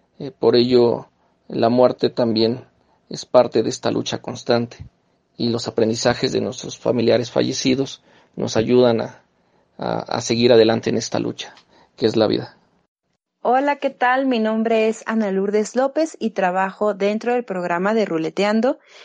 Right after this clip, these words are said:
Speaker 2: en el Rule Comunidad de Saberes.
Speaker 1: Mi nombre es Luis Ávila, soy coordinador del proyecto Ruleteando, el barrio se la sabe para el Rule Comunidad de Saberes.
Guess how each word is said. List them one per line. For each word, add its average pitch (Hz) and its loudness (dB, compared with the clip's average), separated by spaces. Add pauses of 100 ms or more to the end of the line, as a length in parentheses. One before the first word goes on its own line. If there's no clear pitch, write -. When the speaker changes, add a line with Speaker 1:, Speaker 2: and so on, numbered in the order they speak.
(180)
Speaker 2:
en 220 0
el 226 2
Rule 240 2
Comunidad 180 0
de 196 -2
Saberes. 208 -2 (640)
Speaker 1:
Mi 147 -2
nombre 151 8
es - -2
Luis 151 2
Ávila, 165 6 (160)
soy 147 4
coordinador 131 6
del 135 4
proyecto 123 4
Ruleteando, 143 2 (140)
el 127 4
barrio 123 6
se - -2
la - 0
sabe 139 2
para 135 4
el 131 -2
Rule 135 4
Comunidad 65 2
de - -2
Saberes. - -6